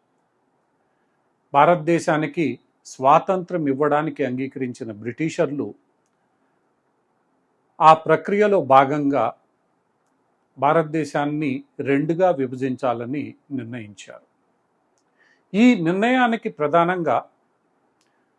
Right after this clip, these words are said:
నాడు కాంగ్రెస్ పార్టీలో కీలక పాత్ర పోషించి ముస్లిం లీగ్ అనే సరికొత్త పార్టీని ముస్లింల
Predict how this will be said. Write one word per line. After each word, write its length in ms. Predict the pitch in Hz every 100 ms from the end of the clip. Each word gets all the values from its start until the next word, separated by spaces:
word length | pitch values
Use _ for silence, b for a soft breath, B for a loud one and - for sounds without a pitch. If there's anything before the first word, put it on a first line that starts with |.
| _ _
నాడు 380 | 143 147 214 202 139 - _ _ -
కాంగ్రెస్ 400 | 151 170 185 -
పార్టీలో 520 | 165 - 170 147 185
కీలక 380 | 175 151 151 160
పాత్ర 360 | 170 143 143 147
పోషించి 720 | 139 143 139 143 139 208 208 -
ముస్లిం 520 | 143 139 - 226 247 208 147 143
లీగ్ 240 | 180 139
అనే 200 | 139 151 180
సరికొత్త 520 | - 135 139 147 - 135
పార్టీని 500 | 131 143 - 226 220
ముస్లింల 560 | 190 143 - 156 165 156